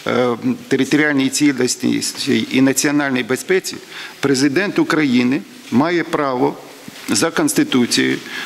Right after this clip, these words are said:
зупинити дію цього акту з одночасним зверненням до Конституційного суду,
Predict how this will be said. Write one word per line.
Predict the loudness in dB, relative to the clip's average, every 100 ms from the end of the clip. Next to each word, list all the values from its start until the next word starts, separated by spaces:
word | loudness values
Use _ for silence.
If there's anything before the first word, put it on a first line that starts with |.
| -6
зупинити | 0 0 2 2 4 2 2 2
дію | 4 4 2
цього | 2 2 2
акту | 0 -4 -8 -4
з | -2
одночасним | 0 0 0 -2 -2 -2
зверненням | 0 0 2 2 2 2 0
до | -2
Конституційного | 0 -2 -2 -4 -2 2 4 4 2
суду, | 0 0 0 -4